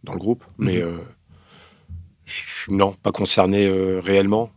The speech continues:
Speaker 1: Difficile de, de se l'approprier. Donc, euh, c'est le, le trophée que j'ai gagné. Alors, ça reste une coupe de la Ligue, certes. Je sais que certains n'ont jamais gagné de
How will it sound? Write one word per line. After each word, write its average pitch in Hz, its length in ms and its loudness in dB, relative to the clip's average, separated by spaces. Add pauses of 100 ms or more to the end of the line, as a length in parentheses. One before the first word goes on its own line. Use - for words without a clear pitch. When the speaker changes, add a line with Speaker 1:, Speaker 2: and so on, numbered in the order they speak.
Speaker 1:
Difficile 98 460 -6
de, 92 340 -10
de 95 140 -12
se - 100 -12
l'approprier. 104 580 -2 (480)
Donc, 95 300 -2
euh, 95 340 2
c'est - 340 0
le, 95 440 2
le 95 380 4
trophée 110 460 -2
que - 140 -4
j'ai 92 140 -2
gagné. 107 320 0
Alors, - 220 2
ça - 100 2
reste 127 200 2
une 131 100 2
coupe 113 180 -8
de 104 80 4
la 92 140 2
Ligue, 95 300 -8
certes. - 500 -2 (500)
Je - 120 -12
sais 120 180 -2
que - 60 -10
certains 110 280 0
n'ont 98 160 -4
jamais 92 280 -6
gagné 95 280 -2
de 90 240 -8